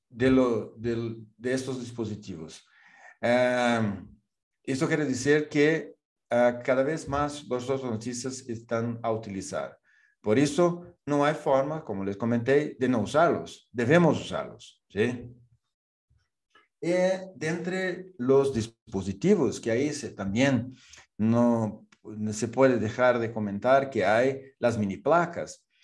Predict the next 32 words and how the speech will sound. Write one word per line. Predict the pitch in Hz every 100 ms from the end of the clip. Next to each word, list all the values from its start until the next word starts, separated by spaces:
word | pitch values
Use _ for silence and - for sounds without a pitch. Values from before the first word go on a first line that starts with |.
| _ _ _
Pero | 165 175
como | 180 185
las | 185 175
mini | 170 -
placas | 143 131 120 87 80 - _ _ _ 110
es | 107
un |
procedimiento | 143 143 147 143 143
un | 127
poquito | 139 151
más | 143 135
invasivo, | 131 117 95 85 - 117 117 131 135 - - _
necesitamos | 107 113 117 127 135 131
hacer | 139
una, | 131 127 120 104 92 113
una | 113 110 107
intervención | 110 123 120 123 131
quirúrgica | 117 127 120 101
de | 104
inserción, | 113 - 104 101 - 139 147 156 -
el, | 127 120 117 113 107 104
después | 107 107 - 147
del | 135 131
uso | 127 110
de | 101
remoción, | 98 113 117 135 139 - - 151 156 160 170 - - - - - - -
ah, | 139 143 143
los | 165 156
mini | 143
implantes | 135 143 151 143
es | 131 131
que | 135 139 139 139